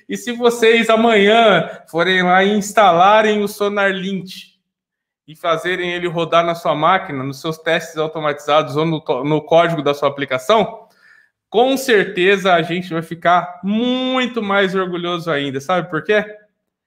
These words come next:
Porque o que a gente quer é trazer pra vocês transformação.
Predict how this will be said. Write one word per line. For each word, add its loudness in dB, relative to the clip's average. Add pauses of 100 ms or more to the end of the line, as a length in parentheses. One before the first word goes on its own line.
(160)
Porque -8
o -4
que -4
a -2
gente -4
quer 2 (380)
é -10
trazer -2
pra -6
vocês -8 (360)
transformação. -4